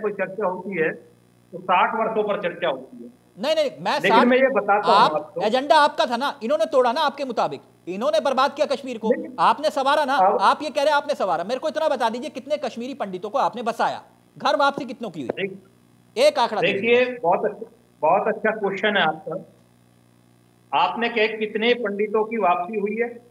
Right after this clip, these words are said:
Speaker 1: कश्मीर जो है पंडितों से अलग भी इस देश का अभिन्न अंग है, इस देश की वो खूबसूरती है जिसकी पूरी दुनिया में चर्चा है।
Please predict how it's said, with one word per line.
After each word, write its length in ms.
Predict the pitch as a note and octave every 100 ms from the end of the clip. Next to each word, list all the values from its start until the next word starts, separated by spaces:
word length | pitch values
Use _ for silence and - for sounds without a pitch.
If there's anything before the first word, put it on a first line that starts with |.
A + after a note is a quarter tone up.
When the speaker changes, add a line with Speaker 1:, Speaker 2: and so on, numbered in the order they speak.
| _ _ _ _ _ _ _ _ _ _
Speaker 1:
कश्मीर 480 | F3 F3+ F#3 A#3 A#3+
जो 160 | A3+ G3
है 160 | F3+ A#3 - - _ _ _ _ _ _ -
पंडितों 540 | F3 G3 A3+ A#3 A#3
से 100 | A3+ A3+
अलग 280 | F#3 G#3+ G3+
भी 1120 | E3 - - _ _ _ _ _ _ _ A3
इस 120 | G#3+ -
देश 280 | F3 A3+ -
का 120 | - A3 -
अभिन्न 300 | F3 F3 G#3+
अंग 260 | B3 B3 G#3+
है, 100 | B3+ - - _ _ _ _ _ _ -
इस 240 | A#3 G#3+ F3+
देश 280 | G3 B3 -
की 140 | B3+
वो 140 | A3+ A3 G#3+
खूबसूरती 720 | F#3+ G3 - B3+ B3+ B3+ G#3
है 180 | C4 - - _ _ _ _ -
जिसकी 280 | G3 - B3
पूरी 300 | B3+ A3+ A3+
दुनिया 380 | - E3+ F#3+ A#3+
में 80 | A#3
चर्चा 320 | G#3 E3 C#3
है। 120 | B2